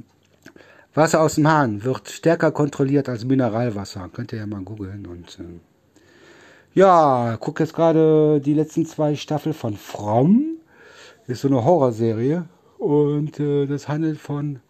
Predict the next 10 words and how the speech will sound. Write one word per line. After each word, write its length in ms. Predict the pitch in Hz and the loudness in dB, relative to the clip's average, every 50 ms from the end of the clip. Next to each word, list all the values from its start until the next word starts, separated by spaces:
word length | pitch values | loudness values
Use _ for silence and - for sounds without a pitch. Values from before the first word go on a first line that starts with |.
| _ _ - - - - - - - - - - - _ _ _ _ _ - | _ _ -20 -20 -20 -20 -20 -20 -20 -20 -20 -20 -20 _ _ _ _ _ -4
Moment, 340 | 190 190 220 254 254 226 - - - - - | -2 0 0 -2 -2 -6 -12 -18 -20 -14 -8
äh, 380 | 143 160 170 165 160 156 - 180 | -6 -6 -4 -6 -6 -6 -6 -6
ist 80 | 175 | -2
schon 100 | - 190 | 0 0
die 140 | 180 185 170 | 0 0 0
Staffel, 420 | - 190 185 151 175 175 175 160 143 | 0 0 0 0 0 -2 -2 -2 -6
Staffel 340 | - - 175 175 - 170 | -10 -10 -10 -8 -8 -10
zwei 460 | 160 - - - 170 139 123 139 147 135 123 127 | -10 -12 -10 -8 -8 -6 -6 -8 -10 -14 -16 -14
und, 200 | 139 139 139 - - - _ - 156 160 170 208 220 233 _ _ _ _ _ _ - - - - - - - - _ - _ _ _ _ _ _ _ _ _ _ _ _ _ - - - | -12 -12 -12 -12 -16 -20 _ -12 -10 -8 -8 -8 -10 -12 _ _ _ _ _ _ -20 -20 -20 -20 -20 -20 -20 -20 _ -20 _ _ _ _ _ _ _ _ _ _ _ _ _ -16 -8 0
äh, 840 | 170 180 180 180 180 180 180 180 180 180 180 175 175 175 175 175 | 2 4 6 6 6 6 6 6 4 4 2 2 0 0 -2 -4